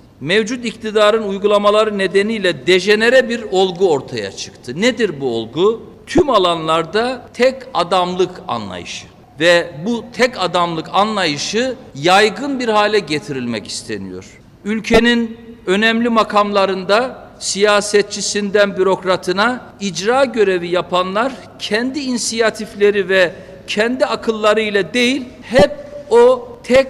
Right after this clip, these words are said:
adam dediği ne ise onun için harekete geçiriyorlar,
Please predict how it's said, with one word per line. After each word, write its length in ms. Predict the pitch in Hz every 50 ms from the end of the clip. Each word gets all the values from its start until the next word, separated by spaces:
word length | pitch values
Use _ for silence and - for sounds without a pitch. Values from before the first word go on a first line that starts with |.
| - - -
adam 600 | 180 190 190 226 233 247 240 233 196 - - 160
dediği 600 | 180 196 202 165 185 220 226 233 233 226 175 - - - - - -
ne 240 | 165 196 254 294 277
ise 540 | 254 - - - - 214 240 262 277 247 - - - - -
onun 280 | 202 247 294 311 294
için 200 | 240 - - 185
harekete 460 | 156 143 127 117 - - 113 - - 117
geçiriyorlar, 800 | 101 104 98 - - - 95 87 90 87 87 87 82 85 82